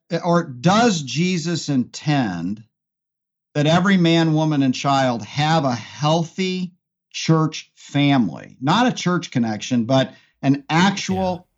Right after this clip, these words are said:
Speaker 1: healthy, functioning family through the church? And it's really important to answer that question first, because if the answer is yes,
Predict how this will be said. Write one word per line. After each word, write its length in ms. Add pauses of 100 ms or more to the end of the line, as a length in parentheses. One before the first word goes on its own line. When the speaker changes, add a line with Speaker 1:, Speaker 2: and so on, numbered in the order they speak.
Speaker 1:
healthy, 520
functioning 680
family 720
through 260
the 100
church? 640 (720)
And 380 (400)
it's 180
really 220
important 300
to 60
answer 200
that 180
question 360
first, 480
because 340
if 100
the 160
answer 300
is 160
yes, 680